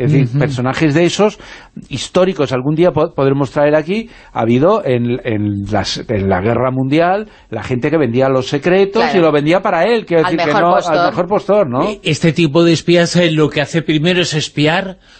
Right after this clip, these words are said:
Speaker 2: conseguir la información, conseguir el dossier
Speaker 1: Claro.
Speaker 2: y ofrecerlo al mejor postor,
Speaker 1: Claro,
Speaker 2: ¿no?
Speaker 1: claro.
Speaker 2: Básicamente.
Speaker 1: Básicamente. Eh, lo que pasa es que luego hay algunos que lo que hacen, como es el caso de Fernando Carmelo, es ofrecerlo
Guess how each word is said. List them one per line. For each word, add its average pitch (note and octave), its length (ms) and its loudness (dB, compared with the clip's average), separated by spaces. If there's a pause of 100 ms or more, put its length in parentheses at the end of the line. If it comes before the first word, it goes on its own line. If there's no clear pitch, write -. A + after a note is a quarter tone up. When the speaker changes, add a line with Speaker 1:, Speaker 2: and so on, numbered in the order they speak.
(160)
Speaker 2:
conseguir B2+ 500 0
la C3 80 0
información, D#3 720 0
conseguir C3 480 0
el C#3+ 140 2
dossier F3+ 440 0 (240)
Speaker 1:
Claro. C3 220 -2
Speaker 2:
y F3 220 0
ofrecerlo B2 640 0
al C3 40 2
mejor C3+ 280 0
postor, F#2+ 340 -8 (140)
Speaker 1:
Claro, A#2+ 180 0
Speaker 2:
¿no? A#2+ 100 4
Speaker 1:
claro. G#2+ 220 -4
Speaker 2:
Básicamente. A2+ 640 0
Speaker 1:
Básicamente. C3+ 800 -2
Eh, B2 340 -8
lo A2+ 140 -2
que A2 80 -10
pasa A2 220 -4
es C3+ 60 -8
que C#3+ 100 -2
luego A2 200 2
hay A#2+ 120 4
algunos D#3 360 0
que A2+ 280 -4
lo A2+ 160 0
que G2 140 -8
hacen, A#2+ 340 -4
como G2+ 240 -6
es G2 100 -10
el G#2 80 -2
caso G#2 260 -4
de G#2+ 80 -4
Fernando G2+ 280 -4
Carmelo, A2+ 400 0 (340)
es B2 320 -2
ofrecerlo C3+ 720 -2